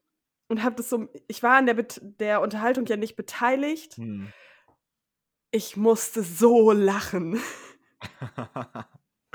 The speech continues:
Speaker 2: Ja.
Speaker 1: Ja, und, äh, zu dem morgens früh am Bahnhof,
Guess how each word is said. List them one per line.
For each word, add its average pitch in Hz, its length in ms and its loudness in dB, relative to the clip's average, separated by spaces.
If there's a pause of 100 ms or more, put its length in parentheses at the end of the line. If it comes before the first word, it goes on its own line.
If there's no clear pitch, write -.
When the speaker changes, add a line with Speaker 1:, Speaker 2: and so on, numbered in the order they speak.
(640)
Speaker 2:
Ja. 107 380 -8 (2250)
Speaker 1:
Ja, 165 180 -4
und, 208 300 -2
äh, 220 280 -4
zu - 160 -6
dem 226 340 -2
morgens 226 440 0
früh 269 340 -4
am 220 400 -6
Bahnhof, 254 600 0